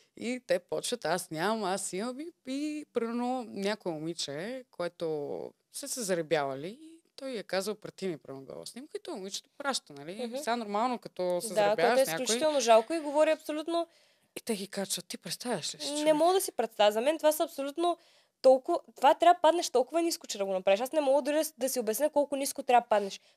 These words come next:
Speaker 2: Първо, ти си я поискал тая гола снимка, второ, ти си комуникираш с това момиче.
Speaker 1: Трето,
Speaker 2: Тя ти
Speaker 1: най-вероятно
Speaker 2: прави
Speaker 1: и той
Speaker 2: едва
Speaker 1: си е
Speaker 2: ли не
Speaker 1: пратил
Speaker 2: Да.
Speaker 1: атрибута.
Speaker 2: Да. Тя ти прави едва ли не услуга, като ти я изпрати,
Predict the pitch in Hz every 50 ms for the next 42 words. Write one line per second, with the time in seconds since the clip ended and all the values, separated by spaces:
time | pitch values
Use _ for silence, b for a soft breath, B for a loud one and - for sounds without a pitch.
0 | _ - 330 370 339 311 - - - - 339 - - 302 - - 262 247 - 233
1 | 220 214 202 208 196 190 - 196 202 233 - 311 - - 320 320 320 311 - 294
2 | - - - - 339 330 302 262 - - 269 254 233 - 220 - - 226 220 214
3 | 208 208 202 - - - - 196 190 190 196 - - - 277 311 208 220 196 202
4 | 262 277 202 202 220 196 196 196 208 226 240 262 285 269 - 165 165 247 - 170
5 | 156 147 143 - 214 202 196 196 196 - 170 - - 175 165 151 151 151 _ -
6 | 151 202 208 208 196 196 - _ _ - 240 240 254 - 339 277 - 262 262 294
7 | 320 311 262 202 196 226 254 294 302 285 285 294 285 247 - - - 233 277 302
8 | 302 302 - 285 269 - 220 - 226 208 202 196 - - 214 202 190 185 - -
9 | 262 294 302